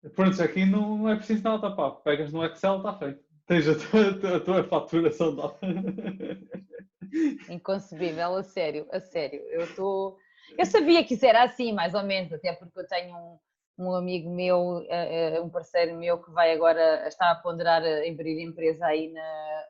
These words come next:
Speaker 2: em Londres, abrir aí, eh, no Reino Unido e, e ele até me disse que até nem é preciso contabilista nem nada, tem lá só uma, uma, uma assistance ou qualquer coisa do género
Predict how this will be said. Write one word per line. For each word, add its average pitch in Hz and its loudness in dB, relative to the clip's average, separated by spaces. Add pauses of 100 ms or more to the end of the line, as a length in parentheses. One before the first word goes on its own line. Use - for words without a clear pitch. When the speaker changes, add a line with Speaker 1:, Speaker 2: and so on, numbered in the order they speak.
(160)
Speaker 2:
em 165 -4
Londres, 185 -4 (400)
abrir 156 2
aí, 165 0
eh, 151 -6 (120)
no 165 -10
Reino 160 -4
Unido 165 -6
e, 165 -6 (520)
e 165 -2
ele 156 0
até 160 -2
me 170 -4
disse 180 -8
que 180 -6
até 180 -2
nem 180 -2
é 175 -2
preciso 175 -16
contabilista 170 -4
nem 180 -2
nada, 240 2
tem 185 -4
lá 175 0
só 170 4
uma, 170 0 (380)
uma, 160 0 (340)
uma 160 -4
assistance 226 0
ou 165 0
qualquer 165 0
coisa 170 -2
do 156 -6
género 214 0